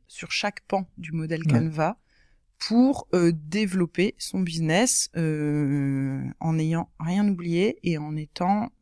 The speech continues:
Speaker 1: euh, dans une stratégie efficace.
Speaker 2: Et en l'occurrence, si, euh, vous avez pas les moyens parce que vous dites que vous n'allez pas investir là-dedans,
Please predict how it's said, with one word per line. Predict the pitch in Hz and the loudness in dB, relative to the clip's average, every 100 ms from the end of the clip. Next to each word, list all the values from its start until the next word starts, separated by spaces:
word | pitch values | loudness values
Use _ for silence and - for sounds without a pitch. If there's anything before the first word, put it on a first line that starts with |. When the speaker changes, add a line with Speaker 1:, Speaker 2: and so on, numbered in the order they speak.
| 160 | -4
Speaker 1:
euh, | 151 143 139 135 135 131 131 - | -2 0 0 -2 -2 -4 -8 -10
dans | 151 | -10
une | 147 151 | -8 -6
stratégie | - - - 151 190 | -8 -8 -10 -10 -10
efficace. | - - - - _ _ _ - 131 | -14 -14 -12 -12 _ _ _ -8 2
Speaker 2:
Et | 127 | 4
en | 120 | 6
l'occurrence, | 131 131 151 139 131 | 4 2 -2 -2 -4
si, | - 123 117 | -6 -2 0
euh, | 113 104 101 110 _ 120 | 2 0 -4 -8 _ -10
vous | 113 | -8
avez | 107 101 | -8 -2
pas | 143 | 2
les | 139 | 4
moyens | 135 131 131 123 113 | 6 6 6 4 2
parce | 107 | -2
que | 117 | 0
vous | 110 117 | 2 2
dites | 117 120 | 0 -2
que | 117 | 0
vous | 107 | 0
n'allez | 104 | 2
pas | 151 | 4
investir | 131 120 - 120 | 6 4 2 2
là-dedans, | 120 123 156 | 2 6 4